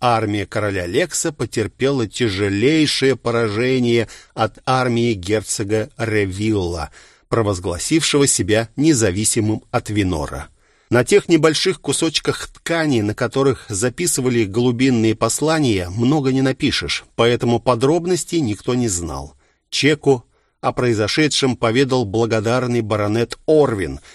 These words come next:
который на днях приезжал с подарком, симпатичным щенком охотничьей породы. «Я не знаю, то ли в герцоге Ревилле проснулись таланты его деда, великого маршала, то ли тут интриги соседей», закончил свой рассказ Чек.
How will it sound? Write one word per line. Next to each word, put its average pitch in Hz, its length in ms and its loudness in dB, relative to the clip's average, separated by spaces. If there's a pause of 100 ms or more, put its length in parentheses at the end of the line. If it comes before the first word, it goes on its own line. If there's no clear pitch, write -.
(200)
который 123 420 2
на 117 180 2
днях 117 380 -2
приезжал 113 500 -2
с - 80 -8
подарком, 151 640 -2
симпатичным 143 840 -6
щенком 104 640 -6 (320)
охотничьей 98 800 -4
породы. 82 640 -8 (840)
«Я 143 460 2
не 151 180 6
знаю, 90 600 -4 (220)
то 180 160 4
ли 170 120 6
в 110 160 0
герцоге 120 680 0 (440)
Ревилле 127 720 2
проснулись 123 680 0
таланты 113 480 0
его 98 220 -2
деда, 135 680 0
великого 135 480 0
маршала, 127 520 0
то 147 140 2
ли 151 120 2
тут - 240 -2
интриги 139 440 2
соседей», 151 840 2
закончил 117 560 -4
свой 110 240 0
рассказ 107 420 -4
Чек. - 300 -6